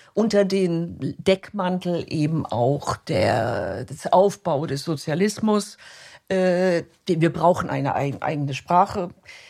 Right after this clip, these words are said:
Das ist, das war ganz wahr, war ganz klar. Die Ukraine spielte dann schon eine, eine Rolle, wie gesagt, als zweiter untergleichen.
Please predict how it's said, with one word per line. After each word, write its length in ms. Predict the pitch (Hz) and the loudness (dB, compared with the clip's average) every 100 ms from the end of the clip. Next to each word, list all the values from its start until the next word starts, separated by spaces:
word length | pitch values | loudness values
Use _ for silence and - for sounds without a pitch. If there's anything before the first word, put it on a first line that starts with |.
| - _ | -20 _
Das 200 | 170 156 | -2 0
ist, 260 | - - 110 107 - - _ _ - | -2 -6 -8 -8 -8 -12 _ _ 0
das 220 | 160 - | 0 2
war 80 | 170 | -4
ganz 300 | - 113 - | -4 -6 -4
wahr, 260 | 95 - - | -4 -4 -10
war 240 | 185 147 127 | -2 0 0
ganz 300 | 143 143 - | 0 -2 -2
klar. 320 | 135 104 - - - - | -2 -2 -4 -12 -18 -8
Die 80 | 208 | -6
Ukraine 640 | 220 - 214 226 285 339 | -6 0 0 0 -2 -2
spielte 760 | - - 240 277 311 277 262 254 | -4 -8 -2 0 0 0 -2 2
dann 220 | - 208 | 2 2
schon 460 | 196 - 208 262 311 | -2 -2 0 0 0
eine, 600 | - 202 202 190 190 - | 0 0 2 2 2 0
eine 880 | 165 175 180 170 156 123 110 123 139 | 0 0 0 0 0 -2 -4 -4 -4
Rolle, 460 | 156 151 190 254 226 | 2 4 4 2 0
wie 140 | 214 | -2
gesagt, 600 | 185 170 160 202 214 - | -4 0 2 2 0 -4
als 300 | 170 160 - | -4 -4 -12
zweiter 720 | - 165 160 175 190 175 151 | -2 2 2 2 0 2 2
untergleichen. 1080 | - 160 165 156 156 147 160 220 254 254 262 | -2 -4 -4 -4 0 2 2 -2 -2 0 0